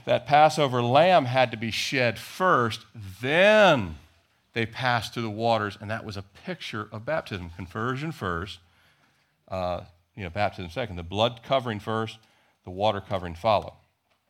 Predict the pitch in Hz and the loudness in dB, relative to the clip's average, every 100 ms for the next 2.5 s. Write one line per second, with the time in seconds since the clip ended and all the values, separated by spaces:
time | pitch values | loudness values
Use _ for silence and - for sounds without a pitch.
0 | - - - - 139 156 151 165 208 226 | -20 -20 -20 2 10 10 10 10 10 10
1 | 123 107 120 - - _ _ 123 120 - | 6 2 0 -6 -20 _ _ 0 0 -4
2 | - 170 196 - | 2 2 2 -6